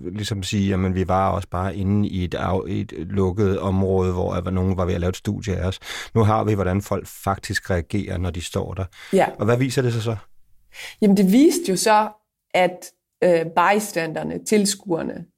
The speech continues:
Speaker 2: vidnerne til de her situationer, de spillede en helt afgørende rolle for at stoppe volden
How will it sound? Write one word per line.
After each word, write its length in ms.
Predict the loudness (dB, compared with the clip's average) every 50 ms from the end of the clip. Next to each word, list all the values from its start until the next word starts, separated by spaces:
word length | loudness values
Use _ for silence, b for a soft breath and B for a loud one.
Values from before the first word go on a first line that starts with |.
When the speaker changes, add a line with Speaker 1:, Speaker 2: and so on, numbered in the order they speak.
| _ -4
Speaker 2:
vidnerne 560 | 0 4 6 6 6 6 4 4 2 -2 -4
til 420 | -6 -2 0 2 2 2 0 -2 -6 -6 0
de 80 | 2 4
her 120 | 4 4
situationer, 680 | 2 2 0 0 2 2 0 0 0 -2 0 0 -2 -4
de 220 | -2 -2 -4 -4
spillede 320 | 0 2 2 4 4 4 4
en 220 | 2 0 -2 -4 -6 _
helt 280 | 0 2 4 4 2 2
afgørende 500 | 2 2 2 4 2 2 0 0 -2 -4
rolle 440 | 0 2 4 4 4 4 2 0 -2 -6 -12 _ _ _ _ _ _ -14 -2 2
for 380 | 4 4 4 4 2 -2 -4 -6
at 80 | -6 -4
stoppe 720 | -4 -6 -8 _ _ _ _ 2 4 4 4 2 0 0
volden 440 | 2 0 0 0 -2 -6 -8 -12 -16